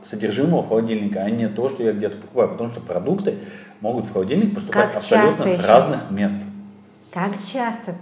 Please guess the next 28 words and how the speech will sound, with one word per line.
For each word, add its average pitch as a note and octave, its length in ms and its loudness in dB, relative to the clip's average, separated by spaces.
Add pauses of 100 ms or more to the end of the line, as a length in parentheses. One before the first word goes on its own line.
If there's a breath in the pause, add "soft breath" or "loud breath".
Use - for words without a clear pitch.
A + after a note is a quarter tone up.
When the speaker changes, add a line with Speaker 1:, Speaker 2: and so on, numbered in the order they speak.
Speaker 2:
Еще F#3+ 220 -6
как G3+ 220 2
Speaker 1:
Да - 100 2
Speaker 2:
часто - 140 4
Speaker 1:
я - 120 8
понимаю, A#3+ 280 6
Speaker 2:
ты B3+ 60 4
Speaker 1:
как - 120 8
Speaker 2:
их - 80 -2
Speaker 1:
часто. A3+ 220 6
Speaker 2:
туда G#3 100 4
Speaker 1:
С G#3 40 0
Speaker 2:
загружаешь? G3+ 440 6
Speaker 1:
разных F3+ 220 2
мест G#2+ 260 2
могут G#2+ 240 -2
поступать. G#2 400 2 (220)
Speaker 2:
Это G#3 160 0
вообще A3 200 0
не B3 120 2
важно G#3+ 260 4
ему. F3 220 4
Speaker 1:
Как G#2+ 180 6
это G2+ 160 0
не F#2+ 100 -4
важно? F#2 300 0
Speaker 2:
Ему A3 380 6
важно, C4+ 540 6